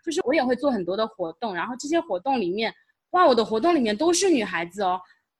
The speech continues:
呃，我的活动都是偏向于自我探索的，然后也偶尔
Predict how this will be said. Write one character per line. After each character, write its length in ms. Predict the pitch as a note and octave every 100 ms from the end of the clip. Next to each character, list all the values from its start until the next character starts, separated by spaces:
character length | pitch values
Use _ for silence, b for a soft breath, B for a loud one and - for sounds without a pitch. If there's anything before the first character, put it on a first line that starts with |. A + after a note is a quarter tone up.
| _
呃， 100 | G3+
我 80 | A#3
的 100 | A3
活 120 | A3
动 120 | C#4
都 100 | D#4
是 100 | E4
偏 180 | F4+ F4
向 240 | F4 E4+ B3
于 60 |
自 160 | A#3+ D#4
我 140 | G#3
探 280 | - D4+ A#3
索 280 | - F3+ B2
的， 100 | D3+ B2 -
然 80 |
后 360 | G3+ B3+ A#3+ A#3
也 260 | G3 F#3+ F3 -
偶 100 | G3+
尔 180 | C4+